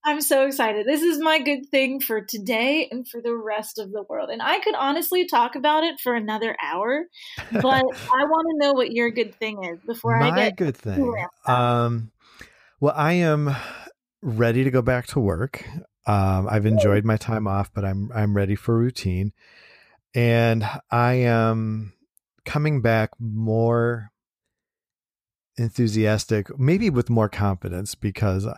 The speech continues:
Speaker 2: um, as it turns out,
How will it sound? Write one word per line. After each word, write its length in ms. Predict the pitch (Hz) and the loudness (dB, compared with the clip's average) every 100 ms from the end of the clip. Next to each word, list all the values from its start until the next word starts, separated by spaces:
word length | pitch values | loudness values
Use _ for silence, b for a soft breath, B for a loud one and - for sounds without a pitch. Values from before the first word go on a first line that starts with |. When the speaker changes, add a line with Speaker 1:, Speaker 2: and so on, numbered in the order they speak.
| B B B B _ | B B B B _
Speaker 2:
um, 400 | 110 104 98 101 - _ _ _ _ _ _ _ _ - - | 0 2 0 -2 -6 _ _ _ _ _ _ _ _ -20 -2
as 160 | 120 104 | 0 2
it 120 | 123 | 0
turns 300 | - 120 107 | 2 2 4
out, 280 | 90 98 | 2 2